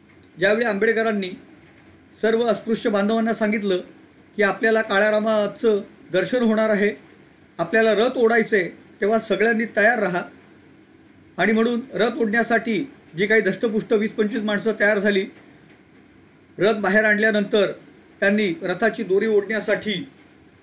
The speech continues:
धावपळ सुरू केली आणि त्यामध्येच या सवर्णांनी ज्या काही लाठ्याकाठ्या आणल्या होत्या त्यांनी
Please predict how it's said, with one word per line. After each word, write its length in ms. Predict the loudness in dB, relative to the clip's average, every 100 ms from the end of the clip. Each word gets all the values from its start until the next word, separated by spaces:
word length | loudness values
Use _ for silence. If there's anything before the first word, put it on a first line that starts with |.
| _ -20 -20 -20 -20 -20 -20 -10
धावपळ 340 | -2 0 2 0
सुरू 220 | 0 -2
केली 260 | 0 -2 -4 -12 -20 -20 -10
आणि 140 | -8 -2
त्यामध्येच 540 | 0 2 2 2 0 -8 -16 -20 -20 -20 -20 -20 -20 -20 -20 _ -20 0
या 160 | 2 4 0 -6 -20 -20 _ -20 _ _ _ _ -20 -20 -20 -20 -20 -20 -20 -20 _
सवर्णांनी 640 | -2 0 2 0 0 0 -4 -12 -20 -20 -20 -20 -20 -20 -20 -20 -20 _ -2
ज्या 100 | 2
काही 180 | 2
लाठ्याकाठ्या 520 | 2 0 0 2 2 2
आणल्या 260 | 2 2
होत्या 300 | 2 2 0 0 -10 -20 -20 -4
त्यांनी 300 | 0 2 0